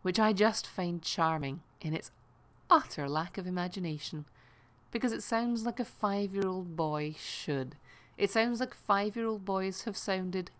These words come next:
for hundreds of years. "In the next decade, I will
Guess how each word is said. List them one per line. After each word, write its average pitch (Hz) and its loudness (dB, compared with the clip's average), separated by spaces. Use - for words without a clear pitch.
for 247 2
hundreds 240 0
of 185 -4
years. 143 -4
"In 311 2
the 311 4
next 285 0
decade, 226 0
I 277 -2
will 226 0